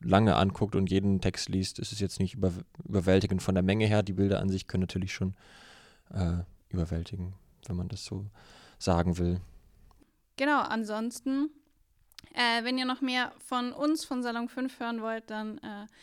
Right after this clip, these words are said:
Speaker 2: folgt uns doch auf Instagram Salon fünf unterstrich und hört in unsere Podcasts rein. Äh, es gibt auch noch ganz viele andere spannende Podcasts zu,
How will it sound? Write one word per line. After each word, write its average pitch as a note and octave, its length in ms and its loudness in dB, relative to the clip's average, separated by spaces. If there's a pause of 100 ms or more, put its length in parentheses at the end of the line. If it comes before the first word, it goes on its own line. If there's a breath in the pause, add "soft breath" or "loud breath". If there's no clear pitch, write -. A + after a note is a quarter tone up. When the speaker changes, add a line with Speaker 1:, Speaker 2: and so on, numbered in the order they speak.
(260 loud breath)
Speaker 2:
folgt G4 360 4
uns D#4 220 -2
doch C#4 220 0
auf A#3+ 300 -4
Instagram A3+ 640 -6
Salon G#3+ 320 -10
fünf A3 300 -14
unterstrich A3+ 680 -12
und A3 280 -12
hört A3 160 -10
in A3 160 -10
unsere G#3 240 -12
Podcasts - 600 -16
rein. G#3+ 240 -8 (400 soft breath)
Äh, A3 200 -6
es G#3+ 120 -14
gibt C4 180 -12
auch - 140 -8
noch A#3 180 -10
ganz B3+ 240 -2
viele B3 180 -2
andere A#3 260 -6
spannende A3+ 440 -6
Podcasts A3 800 -10
zu, G#3+ 360 -8